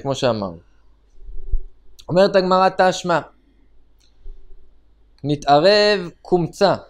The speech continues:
אה, זה למדנו במשנה שלנו, כן? "נתערב הקומץ בשיר-, בשיריים בעצמם". זאת אומרת, הכהן הלך לקח ממנחה מלוא קומצו,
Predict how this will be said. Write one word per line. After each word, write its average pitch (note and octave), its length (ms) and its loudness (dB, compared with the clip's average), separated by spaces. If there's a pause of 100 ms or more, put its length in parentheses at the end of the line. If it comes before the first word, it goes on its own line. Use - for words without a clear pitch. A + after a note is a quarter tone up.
(1700)
אה, A#2 340 -2
זה D3 60 -2
למדנו D#3 260 -2
במשנה C#3+ 360 -4
שלנו, C#3+ 380 -4
כן? D3 140 -4 (320)
"נתערב D3+ 580 2 (180)
הקומץ E3+ 1000 -2 (360)
בשיר-, G#3+ 600 2
בשיריים A#3 460 -4
בעצמם". G3+ 320 0
זאת D#3+ 80 -6
אומרת, F#3 140 -2
הכהן F#3 260 -2
הלך F#3 180 -2
לקח F3+ 280 0
ממנחה E3+ 580 0
מלוא F3 440 2
קומצו, F#3 720 0